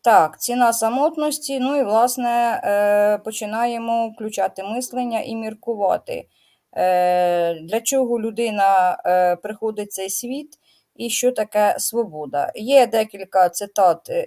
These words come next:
е, які можу-, можна взяти епіграфом, обговорити на початку або в кінці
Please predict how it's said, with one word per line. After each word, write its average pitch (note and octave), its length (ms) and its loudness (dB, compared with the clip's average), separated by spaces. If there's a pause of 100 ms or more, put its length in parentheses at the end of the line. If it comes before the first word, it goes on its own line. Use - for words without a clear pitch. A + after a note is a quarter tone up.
е, F3 460 4
які G3 300 -10
можу-, F3+ 340 -6
можна F#3+ 360 -2
взяти F3+ 340 -2
епіграфом, C4+ 680 -2 (300)
обговорити G#3+ 680 -2
на F#3 140 2
початку A#3 580 -2
або F3+ 280 0
в G#3+ 60 -10
кінці A3 580 -8